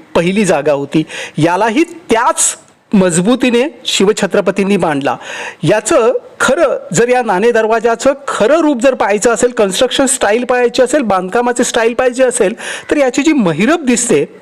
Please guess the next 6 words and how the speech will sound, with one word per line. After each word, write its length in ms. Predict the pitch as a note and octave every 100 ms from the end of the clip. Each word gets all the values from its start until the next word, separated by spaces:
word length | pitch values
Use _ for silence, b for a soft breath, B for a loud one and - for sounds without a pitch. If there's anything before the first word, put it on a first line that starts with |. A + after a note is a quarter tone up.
| - -
त्याच्यावरती 580 | - C#4 F3+ C#3+ - D#3+
जायचं. 400 | C3 C3 - - B B B
मग 320 | G3 D4+ B3 A#3 B B B
एवढी 420 | G#3 A3 A3 C#4+
वर्ष 400 | E4 A#3 A#3 -
होऊनही 840 | D4+ A#3+ F3 A3 D4 B3 F3+ E3+